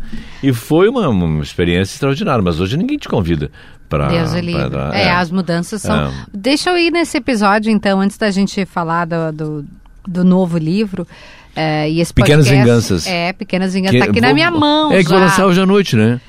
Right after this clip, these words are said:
Speaker 2: É, e,
Speaker 1: É,
Speaker 2: e
Speaker 1: numa livraria tão charmosa.
Speaker 2: Onde vai ser o lançamento?
Speaker 1: Ah.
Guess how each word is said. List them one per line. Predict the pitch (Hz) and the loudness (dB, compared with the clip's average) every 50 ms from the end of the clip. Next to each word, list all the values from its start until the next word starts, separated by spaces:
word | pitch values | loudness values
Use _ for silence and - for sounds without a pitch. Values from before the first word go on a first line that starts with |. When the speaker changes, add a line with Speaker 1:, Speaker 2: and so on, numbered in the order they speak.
| - - - | -20 -12 -6
Speaker 2:
É, | 185 185 185 185 214 247 | -4 0 0 2 0 0
e, | 247 220 233 226 - | 0 -2 -2 -2 0
Speaker 1:
É, | 101 107 | 2 2
Speaker 2:
e | 107 | 4
Speaker 1:
numa | 104 104 107 | 4 4 4
livraria | 107 101 - 95 90 80 80 78 | 4 4 4 2 2 2 2 0
tão | - - 95 101 113 | 0 0 0 2 2
charmosa. | - - - 80 65 69 69 73 73 78 78 - - - - - - - - - - - - | 0 -2 -4 -4 -2 -2 0 0 0 -2 -4 -6 -12 -20 -20 -20 -20 -20 -20 -20 -16 -6 -4
Speaker 2:
Onde | 330 392 349 | -4 -2 -2
vai | 370 370 | -4 -6
ser | - 381 | -6 -6
o | 359 | -6
lançamento? | 330 269 294 269 247 220 214 190 - - - - - - - - | -4 -4 -4 -4 -4 -4 -6 -8 -10 -16 -20 -20 -20 -20 -12 -8
Speaker 1:
Ah. | 135 139 139 139 139 131 127 | -6 -4 -4 -4 -4 -4 -6